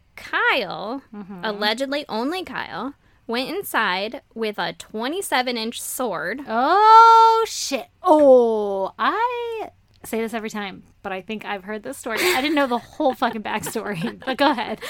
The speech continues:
Speaker 1: Well, he went in there to confront Robert about the alleged abuse on Clara.
Speaker 2: Mm-hmm.
Speaker 1: And Kyle said that he found Robert and told him, "I know about your plans."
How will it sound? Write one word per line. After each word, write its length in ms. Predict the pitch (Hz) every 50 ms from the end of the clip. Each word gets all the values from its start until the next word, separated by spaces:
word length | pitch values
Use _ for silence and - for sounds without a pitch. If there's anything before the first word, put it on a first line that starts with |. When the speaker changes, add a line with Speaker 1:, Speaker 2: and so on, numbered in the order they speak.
| 247 - - - - -
Speaker 1:
Well, 320 | - 294 233 202 202 - - -
he 280 | - 311 294 294 277 -
went 240 | - 285 311 339 -
in 220 | 277 269 262 254 254
there 220 | 233 214 220 233
to 200 | - - 262 247
confront 560 | - - 254 262 - - - 214 233 285 269 -
Robert 520 | 254 233 202 190 190 - 190 202 226 - _ -
about 380 | 220 208 196 214 190 190 - -
the 80 | 226
alleged 320 | 214 190 175 190 - - 247
abuse 300 | 262 254 247 262 269 -
on 140 | 381 415 -
Clara. 560 | _ - - 220 202 180 160 139 160 208 269 _ _ _ -
Speaker 2:
Mm-hmm. 840 | 226 226 220 214 208 220 208 _ 247 240 220 202 190 190 196 208 240 269 - _ _ _ _ _ _ -
Speaker 1:
And 500 | - 247 240 240 240 233 220 220 220 214 - _
Kyle 340 | - - 262 262 285 302 359
said 220 | - - 277 247 240
that 120 | 226 -
he 120 | 240 226
found 400 | - - 226 202 202 214 262 277
Robert 360 | 294 262 226 202 196 208 208 220 -
and 140 | - 233 226
told 280 | - 226 190 196 202 233
him, 320 | 233 196 190 185 196 - - _
"I 80 | 202 185
know 260 | 196 208 214 220 214
about 280 | 196 - 175 170 - -
your 100 | 165 - _
plans." 720 | - - 233 220 202 180 160 156 147 - - 220 - -